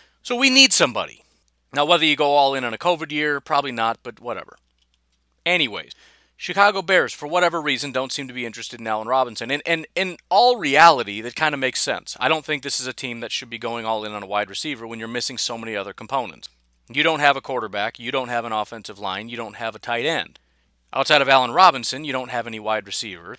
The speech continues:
You don't have any pass rushers outside of Khalil Mack. Your defensive line is pretty solid. Maybe not this year as much without Goldman, but you got a good defensive line. Linebackers are decent but overrated, and you lost a bunch of players there.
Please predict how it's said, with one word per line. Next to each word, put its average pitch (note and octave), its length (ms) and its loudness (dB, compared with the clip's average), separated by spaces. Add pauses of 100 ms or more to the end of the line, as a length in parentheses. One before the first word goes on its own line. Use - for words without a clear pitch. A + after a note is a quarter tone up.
(160)
You C3+ 80 -6
don't C#3 60 0
have B2 100 -2
any A#2+ 100 -6
pass D#3+ 340 4
rushers C3 360 -4
outside G#2+ 320 -4
of G2 100 -18
Khalil A2 260 -12
Mack. F#2+ 400 -8
Your A2+ 400 -8
defensive B2 380 -6
line C#3+ 280 0
is G2+ 100 -12
pretty G2+ 200 -16
solid. E2 420 -8 (240)
Maybe G#2 200 -10
not F#2+ 180 -8
this A2 180 -8
year G#2+ 100 -10
as F#2 80 -12
much G2 200 -10
without F#2+ 260 -10
Goldman, G2+ 340 -10
but B2+ 120 -12
you B2+ 60 -12
got B2+ 100 -2
a A#2+ 60 -4
good A2 160 -12
defensive F#2+ 340 -14
line. E2 220 -10 (400)
Linebackers B2+ 500 0
are G#2+ 60 -10
decent A2 420 -8
but A2 80 -14
overrated, G2+ 520 -8
and C#3 60 -12
you F#2+ 100 -12
lost G#2+ 340 -2
a A#2 40 -10
bunch G2+ 200 -12
of - 80 -18
players G#2 380 -6
there. F#2 100 -12